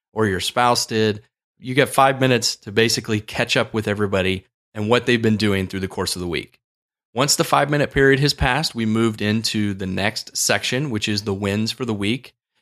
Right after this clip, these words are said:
And right now, my group, we allow twenty minutes for this section, and it is exactly what it sounds like. We go through each member, and they state what their wins were for the previous week.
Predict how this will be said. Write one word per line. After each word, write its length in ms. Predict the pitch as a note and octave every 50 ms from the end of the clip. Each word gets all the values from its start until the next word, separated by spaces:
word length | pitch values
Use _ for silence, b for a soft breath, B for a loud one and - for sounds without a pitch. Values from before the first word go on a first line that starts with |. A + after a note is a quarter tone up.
| _ _
And 180 | - G#2 G#2 G#2
right 200 | A2+ B2+ C#3 B2+
now, 260 | C3+ C3 C3 B2+ A#2+
my 200 | A2+ G#2+ A2 B2+
group, 320 | C#3 C3 B2 C#3 D#3+ -
we 120 | - A#2+ B2
allow 280 | A#2+ A2+ A2+ G#2+ G#2
twenty 340 | G2 - - A#2+ A#2+ A#2+ A#2+
minutes 300 | A2 G2+ G#2 A#2 B2+ -
for 120 | - - B2+
this 160 | A#2 A#2+ -
section, 460 | - - F2+ G2 - - C#3 E3 F#3+ _ _ _ _ _ _ _ _ -
and 120 | A2 A#2+
it 160 | B2 A#2+ A2+
is 160 | A2+ G#2+ G#2 A2
exactly 720 | A2+ G#2+ G#2 G#2+ G#2 G#2+ A2 - - C3 B2+ A2 - _ _ _
what 220 | _ G#2 A2 A2 A2
it 100 | G#2+ -
sounds 300 | - G2+ F2 E2+ E2+ D#2
like. 280 | D2 A#1 A1+ - - _ _ _
We 120 | A#2 A2+ A2+
go 160 | A#2+ C3+ C3
through 220 | B2+ - A#2+ G#2+ -
each 280 | A#2+ C#3 D3 - -
member, 320 | C3+ C3+ C3 C3 C#3+ D3+ D3
and 220 | - A2+ G2+ G#2
they 120 | G#2+ A2+
state 480 | B2 - - - B2+ A#2 A#2+ B2+ A#2+ - _ _ _ _
what 200 | G#2 A2 A2+ A2+
their 140 | C3 B2+ B2+
wins 340 | A#2 A2+ A2 A2 A2+ A2 G#2+
were 240 | G2+ G2+ G2 G2+
for 140 | G2 - G2+
the 80 | F#2+ F2+
previous 520 | - - G2+ G2 F#2+ F#2+ F#2+ F#2+ - -
week. 340 | - F#2+ E2 - - _